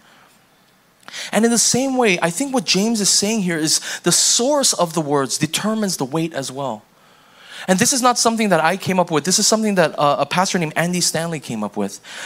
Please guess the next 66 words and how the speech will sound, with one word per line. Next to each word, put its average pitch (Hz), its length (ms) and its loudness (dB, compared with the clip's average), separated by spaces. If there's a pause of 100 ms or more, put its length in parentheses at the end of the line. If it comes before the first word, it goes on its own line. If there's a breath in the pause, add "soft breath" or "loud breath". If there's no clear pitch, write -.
So - 160 2
listen 247 280 2
to - 80 -4
what 220 120 2
he 190 60 0
says 175 320 0
here. 120 120 0
Look 165 140 0
at 208 60 -6
this 185 120 -2
quote. 127 260 -2
He 147 80 -4
says, 190 220 2
"The 160 120 2
relationship 214 880 2
you 202 100 2
have 185 240 0
with 185 140 0
others, 139 520 -2 (460 loud breath)
the 180 100 4
relationship 214 800 2
you 185 100 2
have 190 260 2
with 175 140 0
others 175 360 2
is 165 260 0
rarely 247 560 2
the 220 140 2
same 226 380 0
relationship 190 720 0
they 165 180 -2
have 180 260 -4
with 170 160 -4
you." 185 300 -4 (1120 soft breath)
Think 262 260 -2
about 202 240 2
that 127 120 -2
for 131 140 -4
a 120 40 -2
moment. 110 240 0
I 160 40 2
know 214 100 2
that's 214 160 -2
a 202 40 2
little 202 140 0
bit 190 120 0
of 160 80 -2
a 151 40 -6
confusing 156 460 -4
statement, 131 300 -4
but 147 160 -2
the 147 80 0
relationship 208 720 0
you 196 180 -2
have 190 200 0
with 185 120 -2
others 170 280 0
is 151 180 -4
rarely 202 240 -2
the 196 100 -4
same 185 200 -2
relationship 165 480 -4
they 147 100 -6
have 151 160 0
with 147 140 -8
you. 123 200 -2